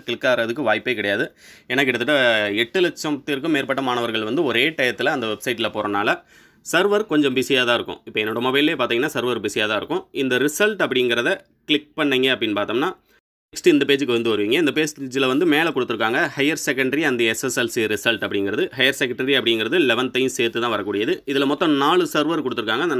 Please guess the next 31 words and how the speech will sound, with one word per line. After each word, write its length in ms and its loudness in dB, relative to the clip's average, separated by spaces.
நாலு 240 2
சர்வர்ல 360 0
சர்வர் 360 2
ஃபோர் 280 0
வந்து 200 0
கொஞ்சம் 260 0
ஸ்பீடா 280 2
இருக்கும், 300 -4
அதை 160 2
யூஸ் 160 -2
பண்ணிக்கலாம். 420 -4
ஹெச் 200 -2
எஸ் 100 -6
சி 120 4
பிளஸ் 240 -4
டூ 140 2
ரிசல்ட், 280 -2
கீழே 220 2
வந்து 160 0
ஹெச் 180 -4
எஸ் 120 -6
சி 40 -4
பிளஸ் 260 -4
ஒன் 160 2
எக்ஸாமினேஷன் 520 -2
ரிசல்ட் 280 -6
அரியர், 300 0
அடுத்து 180 2
ஹெச் 180 0
எஸ் 80 -2
சி 60 2